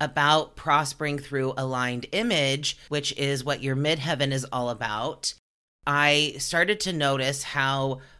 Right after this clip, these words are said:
my own life experience was mirroring this movement from the I C to the M C.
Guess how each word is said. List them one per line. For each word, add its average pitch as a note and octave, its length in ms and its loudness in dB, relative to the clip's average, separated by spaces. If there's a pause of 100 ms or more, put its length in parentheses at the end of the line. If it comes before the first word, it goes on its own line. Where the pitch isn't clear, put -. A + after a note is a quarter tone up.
my C#3 260 -2
own E3 300 -2
life D3 280 4
experience C#3 1080 -2
was C3+ 640 2
mirroring D#3 640 2
this C#3 240 -4
movement C#3 640 -4
from C3 500 -2
the C3+ 240 -2 (100)
I C#3+ 280 4
C C3+ 480 -2
to C3 400 -4
the B2+ 280 -8
M A#2+ 260 -6
C. D#2 500 -14